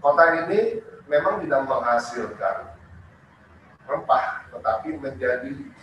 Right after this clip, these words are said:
bagian penting dalam, eh, jalur perdagangan rempah. Nah, dalam kaitan tersebut,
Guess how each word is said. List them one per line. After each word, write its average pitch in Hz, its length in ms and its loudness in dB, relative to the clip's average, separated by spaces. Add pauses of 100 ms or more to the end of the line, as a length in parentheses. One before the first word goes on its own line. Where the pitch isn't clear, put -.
(220)
bagian - 480 0
penting - 400 -10 (1120)
dalam, 139 720 2 (560)
eh, 113 880 2 (220)
jalur 151 320 6
perdagangan 110 480 0
rempah. - 360 -8 (2000)
Nah, 151 160 8 (2500)
dalam 143 320 8
kaitan 147 400 6
tersebut, 135 560 -2